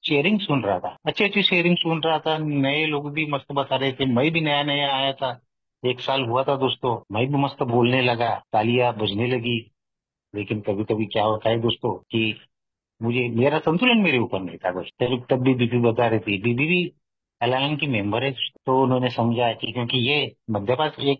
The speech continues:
जो आजार है, क्योंकि एए का सफर मेरा एक इतना बहुत ही कठिन गया है दोस्तों। बच्चे छोटे थे, पढ़ाई कर रहे थे, तब मेरा ये शराबीपन चालू था दोस्तों।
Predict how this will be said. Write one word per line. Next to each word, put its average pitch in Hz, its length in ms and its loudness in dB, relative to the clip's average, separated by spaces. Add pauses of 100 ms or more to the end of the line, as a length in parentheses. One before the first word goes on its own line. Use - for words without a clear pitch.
जो 131 400 0 (360)
आजार 117 360 4
है, 95 160 -6
क्योंकि 180 420 -2
एए 143 220 2
का 180 100 0
सफर 175 300 -2
मेरा 165 480 0 (260)
एक 127 160 0
इतना 160 540 0 (500)
बहुत 123 320 0
ही 180 40 -2
कठिन 160 320 0
गया 143 120 0
है 135 100 0
दोस्तों। 113 400 -4
बच्चे 131 180 0
छोटे 123 420 2
थे, 117 280 2 (180)
पढ़ाई 107 280 4
कर 123 180 0
रहे 110 160 4
थे, 107 260 -2 (500)
तब 131 160 2
मेरा 120 220 4
ये 117 200 0
शराबीपन 107 640 -2
चालू 101 280 -2
था 107 140 -2
दोस्तों। 101 440 -6